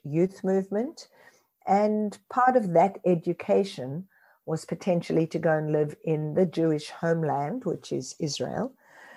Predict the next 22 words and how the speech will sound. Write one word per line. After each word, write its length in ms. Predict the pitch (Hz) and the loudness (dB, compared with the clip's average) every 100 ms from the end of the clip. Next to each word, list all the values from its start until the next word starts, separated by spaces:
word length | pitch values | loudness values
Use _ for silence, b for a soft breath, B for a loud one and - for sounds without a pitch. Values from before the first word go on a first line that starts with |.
| B B _ _ | B B _ _
And 680 | 170 165 165 165 160 160 151 - - - | 4 6 6 4 0 0 -2 -6 -12 -8
my 360 | 156 151 147 - - | -2 0 0 0 6
older 360 | 175 170 156 | 10 10 8
sisters 880 | 160 - 160 - - 156 156 151 - - | 2 2 0 0 2 4 4 0 -8 -4
had 240 | 151 147 | -2 0
visited 680 | 151 147 156 - 160 156 - - | 2 0 -2 2 4 4 -2 -4
Israel 460 | 160 151 151 151 | -2 0 2 2
and 200 | 151 151 | 0 -2
been 240 | 147 151 143 | -4 -4 -4
planning 560 | - - 151 143 143 120 | -8 -8 -6 -6 -8 -6
to 80 | |
go 220 | 165 - - | -6 -4 -4
there. 140 | - - | -8 -8
So 360 | - 185 175 - | 2 4 4 4
I 100 | 190 | 2
knew 560 | 196 208 226 233 233 226 | 4 4 6 4 2 0
I 80 | 165 | 0
would 420 | 156 165 160 - | 4 4 4 0
probably 440 | - 170 151 147 143 | -4 -2 0 -2 -2
leave 320 | 139 143 139 | -2 -4 -6
the 120 | 135 | -8
country. 560 | - 160 139 - - | -6 -4 -6 -8 -14